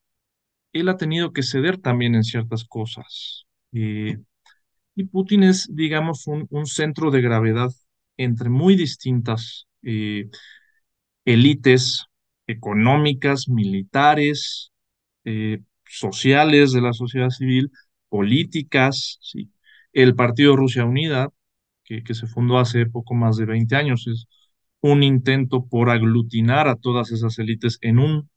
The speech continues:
solo partido para no estarse peleando, ¿sí? Para repartirse puestos, para balancear,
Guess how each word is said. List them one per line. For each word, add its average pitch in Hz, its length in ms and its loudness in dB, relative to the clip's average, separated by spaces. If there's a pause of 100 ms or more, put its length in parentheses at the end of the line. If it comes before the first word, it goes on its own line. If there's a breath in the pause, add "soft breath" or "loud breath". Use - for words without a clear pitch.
(100)
solo 113 460 -2 (200)
partido 117 500 -2 (640 soft breath)
para 120 240 4
no 131 140 6
estarse 123 420 -2
peleando, 123 720 0 (360)
¿sí? - 140 -18
Para 104 300 -12
repartirse 113 800 -2
puestos, 117 680 -6
para 113 220 -2
balancear, 107 720 0